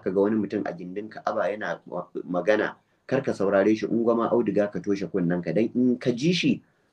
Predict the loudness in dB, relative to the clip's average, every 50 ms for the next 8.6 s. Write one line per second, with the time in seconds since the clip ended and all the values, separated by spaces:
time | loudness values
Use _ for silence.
0 | _ _ -2 0 0 2 4 2 2 2 2 0 2 2 2 2 0 0 -2 -6
1 | -6 -2 0 0 0 0 0 -2 0 2 2 2 2 2 0 _ _ _ _ _
2 | _ _ _ -20 _ -6 -4 -2 0 -2 -2 0 -2 -4 -6 -6 -10 -10 -10 _
3 | _ _ _ _ _ _ _ _ 0 2 2 2 2 2 2 2 2 2 2 2
4 | 2 2 2 2 2 0 0 0 -2 0 0 -2 -4 _ _ _ _ _ -4 -2
5 | 0 0 0 -2 -2 -4 -2 -2 0 2 2 2 2 2 2 2 0 0 -2 -6
6 | _ _ _ _ _ _ _ -6 -2 0 0 0 0 0 0 -2 -2 0 -2 -2
7 | 0 2 2 0 0 0 -2 -2 -2 -2 -4 -2 -2 -2 -2 -4 -4 0 0 0
8 | 0 2 0 0 0 0 0 -2 0 0 -2